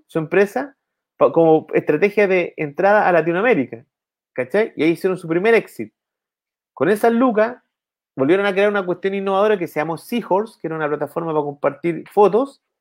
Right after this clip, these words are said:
Bueno, si nadie conoce Seahorse, es porque le fue mal. De nuevo volvieron al bajoneo, ¿cachai?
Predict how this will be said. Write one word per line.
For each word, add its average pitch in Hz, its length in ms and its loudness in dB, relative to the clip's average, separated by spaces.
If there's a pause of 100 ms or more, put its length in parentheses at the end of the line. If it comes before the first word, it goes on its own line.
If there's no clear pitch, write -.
(460)
Bueno, 127 180 -4
si - 120 -8
nadie 156 200 0
conoce 165 320 -6
Seahorse, 185 520 -6
es - 80 -20
porque 120 240 -10
le 151 80 0
fue 185 140 -4
mal. 233 280 -4 (640)
De 135 140 2
nuevo 190 300 4
volvieron 196 400 4
al 202 100 2
bajoneo, 214 520 0 (1000)
¿cachai? 233 520 2